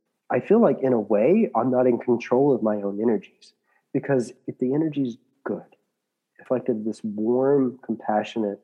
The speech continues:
energy, that's just what I become.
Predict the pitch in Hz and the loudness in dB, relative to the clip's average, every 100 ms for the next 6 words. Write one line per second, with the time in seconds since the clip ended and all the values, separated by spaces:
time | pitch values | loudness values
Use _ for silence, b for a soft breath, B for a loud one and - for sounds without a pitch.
0 | _ - 147 185 139 - 98 95 _ _ | _ -6 0 0 -2 -6 -8 -8 _ _
1 | _ _ _ _ _ _ _ _ - 123 | _ _ _ _ _ _ _ _ -8 -8
2 | - 117 - - 110 101 95 95 - 170 | -6 -10 -10 -6 -4 -4 -8 -10 -6 -2
3 | 135 85 | -2 -4